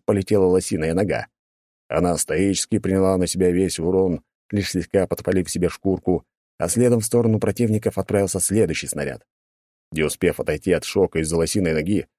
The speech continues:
японцы лишь в последний момент увидели летящий прямо в них боевой молот, а затем и стальной шипастый шар. «А вы думали, будет легко? Колдовать тут удумали, черти!» хотя они что-то там кричали, хотели либо договориться, либо вызвать меня на честный поединок.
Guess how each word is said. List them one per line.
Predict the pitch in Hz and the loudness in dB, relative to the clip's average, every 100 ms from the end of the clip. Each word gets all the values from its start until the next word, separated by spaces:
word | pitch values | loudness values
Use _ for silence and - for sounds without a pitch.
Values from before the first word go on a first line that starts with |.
| _ - | _ -4
японцы | 92 147 135 120 | 0 2 2 2
лишь | 117 | 0
в | - | -2
последний | 107 110 101 | -2 0 0
момент | 101 104 117 85 | 0 2 2 2
увидели | 85 85 80 | 0 0 -2
летящий | 82 - 98 87 | -2 0 0 -2
прямо | - 95 90 | -2 0 0
в | 87 | 0
них | 101 | 0
боевой | 78 90 95 | 0 2 2
молот, | 87 110 87 78 | 2 2 2 0
а | 80 | -2
затем | 90 101 120 95 | -4 0 0 0
и | |
стальной | - 101 113 92 | 0 0 2 0
шипастый | - - 85 107 | -2 -4 -4 -4
шар. | - 76 - _ _ _ _ _ - | 0 -2 -2 _ _ _ _ _ 2
«А | 165 | 4
вы | 113 92 | 4 2
думали, | 87 92 87 | 2 2 2
будет | 85 98 - | 2 -2 0
легко? | 92 - 143 - _ _ _ | -2 0 -2 -2 _ _ _
Колдовать | - 160 135 151 104 - | 0 2 4 4 2 -2
тут | 90 95 | -18 -4
удумали, | 117 107 92 80 76 - | -2 0 -2 -2 -6 -8
черти!» | - - 120 - - - _ _ _ _ _ _ _ | -4 0 0 -2 -10 -12 _ _ _ _ _ _ _
хотя | 90 101 | -2 2
они | 117 117 | 4 4
что-то | - 107 101 | 2 0 0
там | 95 | 0
кричали, | 82 92 - 127 120 107 | -2 -2 0 2 4 2
хотели | 80 87 95 85 | 0 -2 0 0
либо | 85 85 | 0 0
договориться, | 85 82 90 123 113 92 | 0 0 2 0 0 0
либо | 87 87 | 0 0
вызвать | 85 95 85 82 | 0 0 0 -2
меня | 87 87 | -2 0
на | 80 | 0
честный | 104 92 82 | -2 -2 -2
поединок. | 98 85 76 80 69 | -2 -2 -4 -8 -8